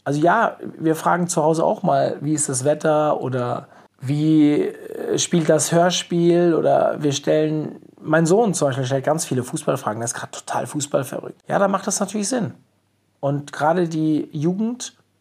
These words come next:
die wächst ja auch damit auf und ist das ganz anders gewohnt. Aber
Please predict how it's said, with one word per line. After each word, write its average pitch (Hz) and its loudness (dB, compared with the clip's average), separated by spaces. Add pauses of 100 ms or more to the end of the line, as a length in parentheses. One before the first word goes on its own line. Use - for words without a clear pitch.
(180)
die 165 -2
wächst 170 -2
ja 180 0
auch 139 -6
damit 151 -2
auf 208 0
und 156 -4
ist 139 -6
das 143 -6
ganz 143 -4
anders 127 -6
gewohnt. 127 -6 (200)
Aber 127 2